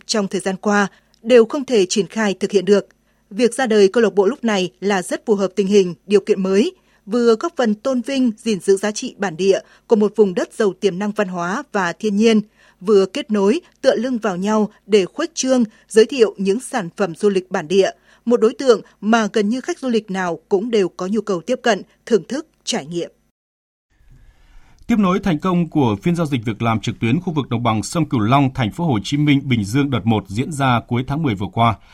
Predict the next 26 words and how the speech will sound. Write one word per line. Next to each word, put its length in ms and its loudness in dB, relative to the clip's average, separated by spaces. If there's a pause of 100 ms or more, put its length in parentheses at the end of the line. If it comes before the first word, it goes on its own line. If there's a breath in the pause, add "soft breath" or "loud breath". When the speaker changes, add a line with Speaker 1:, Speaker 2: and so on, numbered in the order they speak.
(140 soft breath)
Speaker 2:
Trung 140 -2
tâm 140 -2
Dịch 140 0
vụ 140 -2
Việc 140 -2
làm 220 2
Thành 180 0
phố 160 -6
Cần 120 -2
Thơ 280 0
tiếp 120 -6
tục 120 -4
phối 140 -4
hợp 200 0
với 180 -2
mười 260 2
hai 280 -2
trung 140 -2
tâm 160 -2
dịch 180 -6
vụ 180 -4
việc 140 -4
làm 220 2
trong 180 -4
khu 140 -8
vực 120 -2